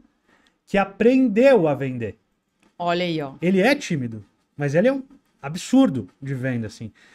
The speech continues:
Speaker 1: E não é tecnicazinha furada, ele é um cara que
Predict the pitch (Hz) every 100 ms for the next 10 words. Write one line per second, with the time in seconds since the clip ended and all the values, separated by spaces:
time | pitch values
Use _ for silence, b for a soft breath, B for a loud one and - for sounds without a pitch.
0 | b - 170 190 233 240 233 208 202 185
1 | 165 156 156 139 - 151 131 120 139 147
2 | 170 185 190 202 196 208 165